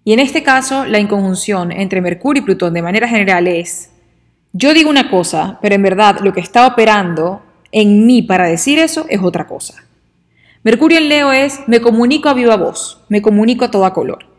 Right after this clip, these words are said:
me comunico con orgullo de lo que pienso. Plutón retrógrado en Capricornio dice, <laughs> no,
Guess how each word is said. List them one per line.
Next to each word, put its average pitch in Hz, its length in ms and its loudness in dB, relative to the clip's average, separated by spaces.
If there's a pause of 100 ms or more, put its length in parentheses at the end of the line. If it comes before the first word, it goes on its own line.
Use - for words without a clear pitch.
(140)
me 196 140 -4
comunico 226 360 2
con 254 140 2
orgullo 196 440 2
de 156 60 2
lo 160 100 -2
que 160 100 -6
pienso. 151 440 -8 (760)
Plutón 220 320 4
retrógrado 226 400 4
en 214 60 0
Capricornio 202 460 2
dice, 214 420 -2 (180)
<laughs> 285 160 -2
no, 202 360 -6